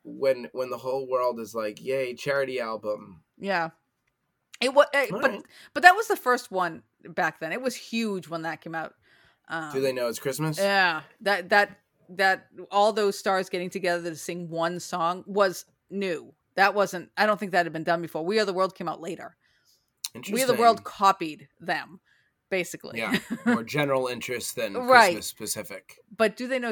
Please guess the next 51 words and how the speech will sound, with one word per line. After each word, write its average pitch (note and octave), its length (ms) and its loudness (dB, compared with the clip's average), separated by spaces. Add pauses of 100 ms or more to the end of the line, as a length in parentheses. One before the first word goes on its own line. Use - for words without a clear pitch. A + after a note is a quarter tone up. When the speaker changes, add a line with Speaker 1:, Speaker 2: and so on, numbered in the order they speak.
(160)
Speaker 2:
I G#3+ 80 -2
mean, G#3 140 -6
that A3 180 2
was A3+ 160 -4
just F#3+ 220 -4
a F3+ 80 -6
phenom-, G3 280 0
and G3+ 120 -4
they G3 80 0
did A#3+ 160 -4
it G#3+ 60 -8
within G3+ 200 -4
twenty-four E3 460 -2
hours, C4 440 6
and F#3 120 -6
the F3 40 -4
video G#3+ 360 2
that G3+ 120 -2
went G3 140 -6
along G3 260 0
with F3+ 140 -8
it, G3+ 60 -4
'cause D#3+ 160 -12
of - 80 -20
course F3 160 -6
the E3+ 160 -6
eighties, E3 240 -8
it - 40 -18
was E3 80 -14
all D#3+ 140 -8
about D#3 160 -10
the F#3 80 -10
video G3+ 320 2
and F#3+ 100 -2
everything, F3+ 380 -4
so. C#3+ 300 -8
Speaker 1:
Yeah, A#2+ 220 -2
totally. A#2+ 580 -4 (1300)
Speaker 2:
All C#4 80 8
right, B3+ 140 6
so - 80 2
back D4 120 4
Speaker 1:
Cool. F3+ 80 -4
Speaker 2:
to - 100 0
advent B3 300 6
Speaker 1:
Teach A3 80 0
Speaker 2:
calendars. F3 220 0
Speaker 1:
me F3+ 140 2
more, D3+ 240 2
Chris. A2+ 460 -6
Speaker 2:
<laughs> - 60 0